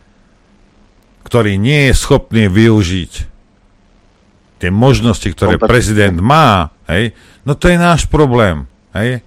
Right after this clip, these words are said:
Speaker 1: A budete si, mainstreame vám povedia, to je len taká figurka. No je, ale právomoci má. Figurka je len preto, lebo proste nič nerobí. A táto je zbabelá teda nenormálnym spôsobom.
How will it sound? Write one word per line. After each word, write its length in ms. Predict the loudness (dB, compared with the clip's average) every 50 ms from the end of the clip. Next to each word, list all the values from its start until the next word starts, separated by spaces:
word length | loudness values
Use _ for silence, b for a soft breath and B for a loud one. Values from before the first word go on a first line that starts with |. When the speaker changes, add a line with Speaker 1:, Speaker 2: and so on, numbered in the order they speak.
| _ _ _
Speaker 1:
A 100 | -10 -4
budete 320 | 0 2 2 2 0 -2
si, 240 | -6 -6 -4 -4 -4
mainstreame 480 | -2 0 0 0 0 0 0 0 0 2
vám 160 | 2 2 0
povedia, 320 | 0 0 0 0 -2 0
to 80 | 0 2
je 80 | 2 2
len 140 | 2 2 0
taká 240 | -2 -2 -2 -2 -2
figurka. 560 | -2 -4 -4 -2 -2 -2 -4 -4 -6 -10 B B B B B B B B
No 140 | -2 0 2
je, 460 | 4 4 4 4 4 2 2 0 -6 _ _ _ _ _ _ _ _ _ _ _ _ _ _
ale 240 | _ -2 0 2 2 2
právomoci 560 | 2 2 2 2 2 2 0 -2 -2 -4 -4
má. 460 | -2 0 0 0 0 0 -2 -6 -12 _ _ _ _ _ _ _ _ _ _ _ _
Figurka 460 | -6 -4 0 0 0 0 2 2 2
je 80 | 2
len 160 | 2 2 0 0
preto, 320 | 0 -2 -2 -2 0 0
lebo 240 | 0 0 0 -2 -2
proste 380 | -2 -4 -4 -4 -4 -4 -6 -4
nič 160 | -4 -6 -4
nerobí. 480 | -4 -2 0 0 0 0 -2 -4 -4 -6 -10 -16 _ _ _ _ _ _ _ _ _
A 100 | -12 -6
táto 300 | -2 0 0 0 0 0
je 100 | -2 -2
zbabelá 540 | -2 -2 0 0 2 2 2 0 0 0 -2
teda 240 | -2 -4 -4 -2
nenormálnym 580 | -2 -2 -2 -2 -2 -2 -2 -2 -4 -4 -4 -6
spôsobom. 600 | -8 -8 -10 -8 -8 -8 -8 -10 -10 -10 -8 -10